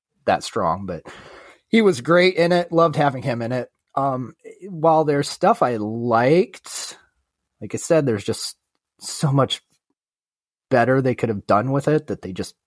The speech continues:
I don't know, didn't or didn't know how. I don't fucking know. Um, so I'm just gonna, like, I literally don't even know how to rate it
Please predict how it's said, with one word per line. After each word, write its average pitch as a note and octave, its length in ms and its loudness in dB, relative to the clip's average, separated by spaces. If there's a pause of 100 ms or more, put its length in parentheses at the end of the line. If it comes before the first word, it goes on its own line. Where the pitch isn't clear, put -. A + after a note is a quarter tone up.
(180)
I F2+ 120 -8
don't G#2 120 -10
know, G2+ 120 -14
didn't C3+ 420 -2
or G#2+ 100 -6
didn't A#2 220 -2
know A2 160 2
how. C3+ 460 2
I - 80 0
don't - 180 -14
fucking B2+ 260 -8
know. D3 220 -4 (580)
Um, E3+ 200 2
so F3 120 2
I'm A#3+ 160 4
just D4+ 140 -4
gonna, F#3+ 380 0
like, F#3 180 2
I F#3 80 6
literally G#3+ 460 4
don't F#3 180 2
even F3+ 160 2
know C#3 140 4
how D3+ 240 2
to D#3+ 80 0
rate C3 280 0
it E3+ 140 2